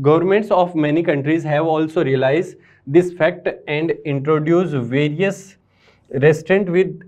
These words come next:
a view, view to limit hum-, ह्यूमन पॉपुलेशन ग्रोथ।" सही बात है, बहुत सारे देश हैं जिनकी सरकारों ने क्या करा है,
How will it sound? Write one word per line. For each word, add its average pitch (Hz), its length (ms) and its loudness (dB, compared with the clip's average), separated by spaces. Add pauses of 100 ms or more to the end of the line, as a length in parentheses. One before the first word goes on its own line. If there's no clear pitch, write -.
(100)
a 151 80 2 (160)
view, 190 180 2 (400)
view 165 260 2
to 190 40 2 (160)
limit 170 280 0 (120)
hum-, 131 240 0 (500)
ह्यूमन 160 320 4
पॉपुलेशन 110 720 -2 (240)
ग्रोथ।" 113 400 -4 (400)
सही 113 200 -6
बात 135 260 -4
है, 147 60 -4
बहुत 123 260 -8
सारे 139 260 -4
देश 139 280 -2
हैं 151 320 -12
जिनकी 123 420 -4
सरकारों 120 520 -2
ने 135 120 -4
क्या 135 160 -4
करा 135 260 -6
है, 143 280 -8